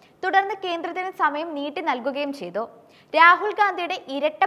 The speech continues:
പൗരത്വം സംബന്ധിച്ച ചർച്ചകൾ വർഷങ്ങളായി നടക്കുന്നുണ്ട്. രാഹുൽ ഗാന്ധിയുടെ പൗരത്വ നിലയെക്കുറിച്ച് പുതിയ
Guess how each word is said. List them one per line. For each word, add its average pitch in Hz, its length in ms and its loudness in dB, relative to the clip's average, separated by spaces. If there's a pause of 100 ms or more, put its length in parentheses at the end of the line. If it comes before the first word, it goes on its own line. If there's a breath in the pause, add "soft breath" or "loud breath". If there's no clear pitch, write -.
പൗരത്വം 311 400 0
സംബന്ധിച്ച 285 420 -6 (120)
ചർച്ചകൾ 247 380 -4 (120)
വർഷങ്ങളായി 247 600 -4
നടക്കുന്നുണ്ട്. 180 480 -10 (520 loud breath)
രാഹുൽ 226 320 2
ഗാന്ധിയുടെ 277 380 0 (100)
പൗരത്വ 269 440 -2
നിലയെക്കുറിച്ച് 294 640 -4 (160)
പുതിയ 311 280 -4